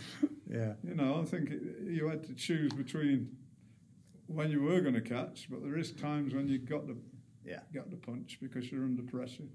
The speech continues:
Speaker 1: Is that the gym at, uh, Ashton Gate, or?
Speaker 2: It is, yeah. That's the, um,
Speaker 1: Facilities are a bit different now,
Speaker 2: the
Speaker 1: aren't they?
Speaker 2: old <laughs>
Speaker 1: Oh,
Speaker 2: Nisnot,
Speaker 1: yeah.
Speaker 2: whatever, and, uh,
Speaker 1: Hmm. I'll, uh,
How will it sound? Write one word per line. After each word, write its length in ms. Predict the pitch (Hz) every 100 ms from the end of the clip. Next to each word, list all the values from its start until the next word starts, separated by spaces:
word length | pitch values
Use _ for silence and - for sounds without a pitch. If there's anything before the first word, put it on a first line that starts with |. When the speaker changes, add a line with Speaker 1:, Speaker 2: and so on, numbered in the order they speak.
| -
Speaker 1:
Is 80 | 104
that 160 | 131
the 80 | 131
gym 320 | 117 139 151
at, 300 | 147 - -
uh, 160 | 131 120 -
Ashton 300 | 131 117 135
Gate, 280 | 127 151 175
or? 260 | 110 107 107 - - - -
Speaker 2:
It 180 | 151 -
is, 260 | 180 180 139
yeah. 220 | 143 185 - - - 147
That's 260 | 151 -
the, 360 | - 151 151 151
um, 200 | 135 120 - - - - -
Speaker 1:
Facilities 560 | 110 120 107 104 107
are 60 | 104
a 40 |
bit 200 | 98 113
different 340 | 117 110 104 90
now, 140 | 113
Speaker 2:
the 260 | 123 151 160
Speaker 1:
aren't 340 | 170 165 143
they? 60 | 156 - 196
Speaker 2:
old 60 | - -
<laughs> 200 | - 143
Speaker 1:
Oh, 60 | 151
Speaker 2:
Nisnot, 440 | - 156 160 - - - -
Speaker 1:
yeah. 40 | 123 139 120
Speaker 2:
whatever, 80 | 175 214 220 160
and, 280 | 156 151 151
uh, 140 | 147 95
Speaker 1:
Hmm. 120 | 87 - - - - - - - - - -
I'll, 160 | 143
uh, 140 | 147